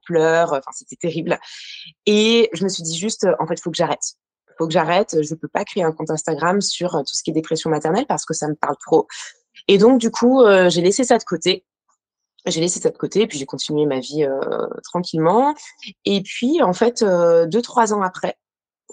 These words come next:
quand j'allais beaucoup mieux, j'ai recréé un compte Instagram. Et là, je me suis dit, « En fait, maintenant, je peux en parler. »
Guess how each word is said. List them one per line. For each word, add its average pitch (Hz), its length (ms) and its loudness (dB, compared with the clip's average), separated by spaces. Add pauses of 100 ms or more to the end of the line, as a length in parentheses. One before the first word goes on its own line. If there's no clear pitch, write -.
quand 196 100 0
j'allais 196 220 0
beaucoup 185 260 -4
mieux, 180 220 -2 (460)
j'ai 196 480 2
recréé 220 640 0 (100)
un 208 100 2
compte 247 360 2 (260)
Instagram. 180 760 0 (200)
Et 170 80 0
là, 190 140 0
je 202 80 -4
me 180 60 -4
suis - 180 -6
dit, « 185 240 -4
En 214 80 0
fait, 185 320 -6 (100)
maintenant, 180 360 -4
je 220 160 -8
peux 180 80 -2
en 160 100 0
parler. » 151 340 0